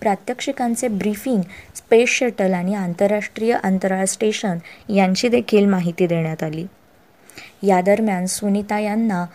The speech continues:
मनोवैज्ञानिक प्रशिक्षण आणि टी थर्टी एट वायुयानद्वारे प्रशिक्षण दिल्या गेले आणि या व्यतिरिक्त सुनीता यांना पाण्याच्या आत आणि एकांतवासातील परिस्थितीशी देखील अवगत करून देण्यात आले.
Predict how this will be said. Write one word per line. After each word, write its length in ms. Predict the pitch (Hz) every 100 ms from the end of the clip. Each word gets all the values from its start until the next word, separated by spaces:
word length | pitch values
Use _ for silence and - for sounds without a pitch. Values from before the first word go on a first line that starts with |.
| - -
मनोवैज्ञानिक 840 | 208 208 226 269 262 214 226 226 233
प्रशिक्षण 580 | - 202 208 202 208 180
आणि 280 | 175 185 202 -
टी 160 | 240 247 -
थर्टी 340 | 240 208 220
एट 200 | 233 233
वायुयानद्वारे 1160 | 220 190 180 208 220 226 233 - - 208 214 208
प्रशिक्षण 600 | 175 196 190 202 - 220
दिल्या 240 | 196 180
गेले 360 | 180 208 196 170 - - -
आणि 220 | 202 202
या 100 | 196
व्यतिरिक्त 540 | 214 208 196 190 - 196
सुनीता 600 | 196 196 190 202 214 180
यांना 400 | 180 202 190 175 - - -
पाण्याच्या 460 | 208 202 226 226 254
आत 320 | - 214 190
आणि 260 | 190 202
एकांतवासातील 840 | 180 - 214 226 214 208 214 226 233 - - _
परिस्थितीशी 680 | 226 214 233 - 247 240 -
देखील 460 | 240 220 220 226 196 -
अवगत 360 | 190 185 208 -
करून 260 | 202 185
देण्यात 360 | 180 165 165 170
आले. 240 | 170 170